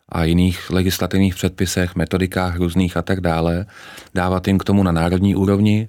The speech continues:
ty metodiky a být vlastně partnerem i při vyjednávání s Evropskou komisí, pokud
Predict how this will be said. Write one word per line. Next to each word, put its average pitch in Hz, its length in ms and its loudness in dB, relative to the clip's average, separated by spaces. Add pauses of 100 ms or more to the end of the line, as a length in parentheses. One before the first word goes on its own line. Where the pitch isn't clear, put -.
(140)
ty 104 100 -4
metodiky 104 680 -2 (1080)
a 87 380 0
být 90 300 0
vlastně 92 400 0
partnerem 90 460 0
i 80 80 0
při 92 200 -2
vyjednávání 92 560 2
s - 100 -4
Evropskou 90 400 -2
komisí, 87 500 0
pokud 87 480 -4